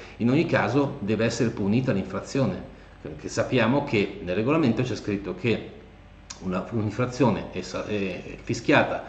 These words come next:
al difendente nel caso che colpisca o tenti di co-, tenti di colpire un avversario. In questo caso non c'è volontarietà ovviamente, semplicemente un fallo probabilmente anche imprudente,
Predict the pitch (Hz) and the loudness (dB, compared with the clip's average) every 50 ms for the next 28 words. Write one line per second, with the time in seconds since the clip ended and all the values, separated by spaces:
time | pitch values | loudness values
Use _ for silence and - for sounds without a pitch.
0 | - - - - - 98 101 123 131 131 180 175 127 98 - 101 101 107 107 - | -14 -16 -14 -6 -2 -2 0 0 2 2 4 4 4 2 2 0 0 0 2 4
1 | 120 110 104 95 95 92 - - 110 98 - - - - - - - - - - | 6 6 6 6 4 2 0 0 -2 -2 -2 -6 -12 -16 -18 -20 -20 -20 -20 -20
2 | - - - - - - - 123 120 120 - 196 170 139 - - 98 90 - - | -20 -20 -20 -20 -6 0 2 2 2 4 4 6 6 6 4 4 -2 -2 0 2
3 | 151 147 135 123 113 135 135 - - - - 151 139 147 - 113 117 120 - 180 | 2 2 2 2 0 -2 -2 -4 -4 0 2 2 2 2 2 0 -2 2 4 4
4 | 180 180 - 104 92 95 101 98 - - 107 104 101 92 92 90 - - - 85 | 4 4 2 -2 -2 0 -2 -2 -4 -4 -2 -2 -2 -2 -2 -4 -6 -4 -4 -4
5 | 80 85 87 - - - - - - - 113 - - - 117 110 104 95 - 165 | -4 -4 -8 -10 -12 -14 -14 -12 -10 -6 0 2 4 4 4 4 2 2 4 4
6 | 160 117 117 110 101 95 - 104 95 90 92 - 98 95 92 95 95 98 95 92 | 4 4 4 2 2 2 0 0 -2 -2 -2 -2 0 0 0 -2 -2 -2 -2 -4
7 | 90 - - - - - 92 - 110 110 131 151 147 - 110 104 - - 127 131 | -4 -8 -10 -10 -8 -8 -6 -4 -2 0 0 2 2 2 2 2 2 4 6 6
8 | 127 113 - - - - - - - - - - - 196 202 202 190 196 196 208 | 6 6 4 0 -8 -10 -12 -14 -18 -20 -12 -4 -2 0 2 4 4 6 8 8
9 | 233 220 - 175 156 151 156 160 139 151 131 147 147 170 175 143 104 95 - - | 8 8 8 6 4 6 4 4 4 4 4 4 4 6 6 4 4 2 0 -4
10 | 85 - - - | -8 -10 -10 -16